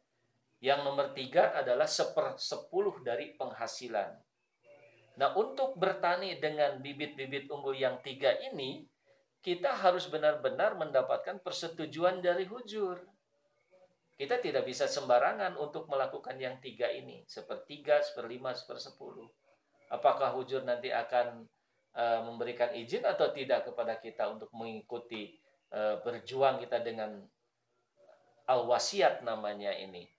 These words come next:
Karena Islam tidak akan memaksakan. Orang yang berwasiat tentu harus ada yang diwasiatkannya. Ini bersyarat.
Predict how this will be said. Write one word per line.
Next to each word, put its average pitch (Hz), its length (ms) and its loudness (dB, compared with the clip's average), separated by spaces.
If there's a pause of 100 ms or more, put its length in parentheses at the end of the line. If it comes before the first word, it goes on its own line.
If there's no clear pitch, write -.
(760)
Karena - 240 0
Islam - 240 0
tidak 156 320 4
akan 139 240 0
memaksakan. 139 800 -4
Orang 147 320 8
yang 147 160 4
berwasiat 143 560 4
tentu 190 240 -2
harus 143 240 0
ada - 160 0
yang 147 160 0
diwasiatkannya. 165 1200 -6
Ini 185 240 -8
bersyarat. 196 640 -8